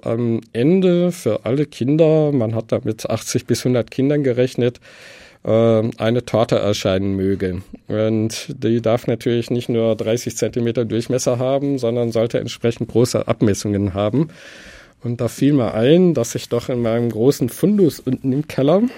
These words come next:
der ja so ziemlich alles verstopft, was meine Frau sehr freut,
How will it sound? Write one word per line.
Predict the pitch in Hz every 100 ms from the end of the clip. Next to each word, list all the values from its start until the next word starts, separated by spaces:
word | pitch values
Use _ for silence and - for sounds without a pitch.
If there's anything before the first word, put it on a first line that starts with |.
| - _ _ _ - - _ _ -
der | - 117
ja | 123 117
so | 110
ziemlich | - 135 123 -
alles | 123 120
verstopft, | - 113 - 139 - -
was | 110 117
meine | 117 113
Frau | - - 139
sehr | 143 143
freut, | 147 - 127 175 254